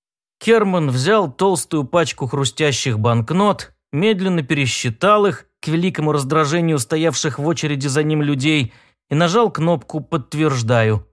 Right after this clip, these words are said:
уведомив тем самым кассира, что операция завершена. Выйдя из банка, он вызвал вертолет и отправился на космодром в верхнем районе города. Прежде там находился Лонг-Айленд. «Билет на Сириус?»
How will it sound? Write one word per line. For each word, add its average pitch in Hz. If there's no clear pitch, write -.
уведомив 147
тем 139
самым 131
кассира, 165
что -
операция 175
завершена. 135
Выйдя 123
из 107
банка, 185
он 165
вызвал 196
вертолет 165
и 151
отправился 180
на 156
космодром 147
в 143
верхнем 151
районе 143
города. 104
Прежде 196
там 160
находился 156
Лонг-Айленд. 120
«Билет 135
на 175
Сириус?» 175